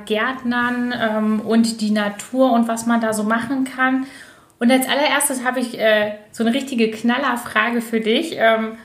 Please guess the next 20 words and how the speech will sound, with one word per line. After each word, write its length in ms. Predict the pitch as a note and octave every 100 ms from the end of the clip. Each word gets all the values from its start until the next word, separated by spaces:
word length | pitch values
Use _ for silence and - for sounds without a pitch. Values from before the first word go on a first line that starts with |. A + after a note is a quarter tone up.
| -
und 80 |
zwar, 420 | A3+ B3 A#3 A#3 - - _ _ -
was 340 | G3 A#3 C4
ist 220 | C4+ -
denn 120 | C4 A#3
deine 340 | A#3 A3+ G3+
Leidenschaft, 840 | F#3+ F#3+ A#3+ C#4 D4 - D4 D4 C4+
äh, 200 | C4+ C4
bezüglich 460 | B3+ - C4 B3
des 160 | A#3 A#3
Themas 420 | - A#3+ A#3 A3+
und 300 | A3 G#3 -
warum 420 | A3+ A#3 C4 B3
machst 420 | A#3+ C4 - - -
du 120 | G#3
das, 340 | F#3 F3 -
was 260 | F3+ F3 -
du 80 | F#3+
da 200 | F3 D#3+
machst? 400 | - - -